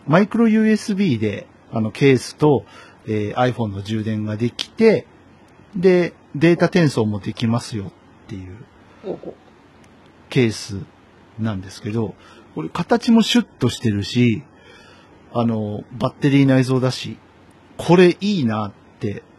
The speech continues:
Speaker 1: ぼんやり思っていたところですね、なんといただきまして。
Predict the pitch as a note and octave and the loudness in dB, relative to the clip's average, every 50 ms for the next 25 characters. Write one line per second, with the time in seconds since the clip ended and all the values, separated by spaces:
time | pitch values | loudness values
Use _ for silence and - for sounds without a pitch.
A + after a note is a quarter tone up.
0 | - - _ _ - C3 A#2+ C3 C#3 C#3 C#3+ D3 D3 B2 A2+ G#2+ G#2+ A#2 A#2+ A#2 | -20 -20 _ _ -8 -2 0 2 2 4 2 2 2 2 0 0 0 0 -2 -2
1 | - _ _ - - G#2+ G2+ A2 - - - - - - - - - - - - | -4 _ _ -8 -6 -6 -6 -8 -10 -16 -20 -20 -20 -18 -18 -18 -18 -20 -16 -14
2 | B2 A#2 - C3+ B2+ C#3+ B2 - C3+ B2 B2 G#2+ G2 F2+ - - G#2 G#2 G2+ G2 | -8 -4 -4 -2 -2 -2 -2 -2 0 0 0 -2 -4 -6 -8 -8 -8 -8 -8 -10
3 | F#2 - - _ _ _ _ _ _ _ - _ _ - _ _ _ - D3 C3+ | -12 -16 -20 _ _ _ _ _ _ _ -20 _ _ -20 _ _ _ 0 0 0
4 | - - G#2+ F#2+ D#3+ D#3+ D3+ C#3+ C#3+ C#3 - _ _ _ _ - - - D3+ C#3+ | 0 -2 0 4 4 6 6 6 4 2 0 _ _ _ _ -14 -2 2 4 6
5 | C3+ B2 - - - A#2+ G2 - | 6 4 2 -2 -8 -10 -12 -12